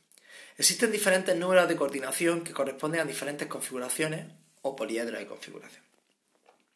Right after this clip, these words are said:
Variaciones de composición y forma en minerales. Como se sabe, hay átomos, cationes, de radio parecido, que pueden sustituirse entre sí en una red cristalina,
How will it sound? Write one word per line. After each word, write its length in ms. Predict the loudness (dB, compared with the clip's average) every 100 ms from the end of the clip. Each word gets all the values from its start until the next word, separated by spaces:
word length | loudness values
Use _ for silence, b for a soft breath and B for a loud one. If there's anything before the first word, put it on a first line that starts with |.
| _ B B B B _
Variaciones 520 | 2 4 4 6 6
de 80 | 6
composición 580 | 2 -2 -2 0 0 0
y 80 | 0
forma 320 | 2 0 0
en 100 | -8
minerales. 440 | -10 -10 -10 -12 _ B B B B
Como 160 | -8 -2
se 140 | 4
sabe, 500 | 6 6 6 4 -4 -12 -4
hay 200 | 2 4
átomos, 520 | 4 0 -4 -12 -18 -20 _ -10
cationes, 640 | -6 0 0 -2 -8 -16 _ _
de 100 | -6
radio 260 | 0 2 2
parecido, 560 | 2 0 -2 -2 -4 B B B
que 100 | 0
pueden 220 | 4 4
sustituirse 640 | 4 0 0 0 2 2 2
entre 320 | 0 0 4
sí 460 | 4 4 0 -8 -8
en 160 | -6 0
una 140 | 0
red 180 | 0 -4
cristalina, 560 | -8 -4 -4 -4 -6